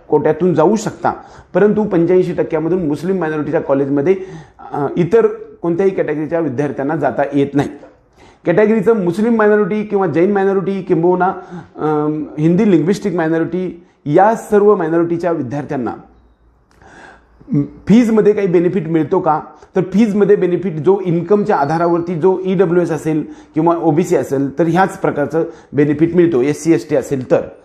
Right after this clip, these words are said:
तुम्हाला मायनॉरिटीसाठी म्हणून फीजमधलं बेनिफिट मिळत नाही. मेरिटमधलं बेनिफिट ओपन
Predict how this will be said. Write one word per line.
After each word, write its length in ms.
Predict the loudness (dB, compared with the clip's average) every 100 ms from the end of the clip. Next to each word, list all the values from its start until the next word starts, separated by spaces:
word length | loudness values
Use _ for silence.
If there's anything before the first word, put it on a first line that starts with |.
| _ -20 _
तुम्हाला 340 | 2 4 4 2
मायनॉरिटीसाठी 840 | 2 2 2 2 0 0 0 0
म्हणून 280 | -2 -4 -4
फीजमधलं 520 | -4 -4 -4 -2 0
बेनिफिट 340 | 0 -2 -2
मिळत 180 | 0 0 2
नाही. 240 | 0 0 -10 -10
मेरिटमधलं 680 | -2 2 4 2 2 2 2
बेनिफिट 380 | 0 0 -2 -4 0
ओपन 320 | 0 2 0